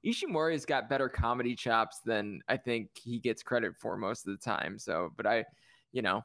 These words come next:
I, I, I think it's pretty clear where we're headed here with Great Okan, but, um, just based on Great Okan's year so far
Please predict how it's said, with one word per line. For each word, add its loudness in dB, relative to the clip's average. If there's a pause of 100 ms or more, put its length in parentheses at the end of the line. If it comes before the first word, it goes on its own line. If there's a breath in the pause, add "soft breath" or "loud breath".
(160)
I, 4
I, 2 (960)
I 0
think 0
it's 0
pretty 2
clear 0
where 2
we're -2
headed 2
here 2 (160)
with -4
Great 2
Okan, 0
but, 2 (540 soft breath)
um, 2 (240)
just -4
based 2
on 0
Great 2
Okan's 0
year 4
so -2
far 0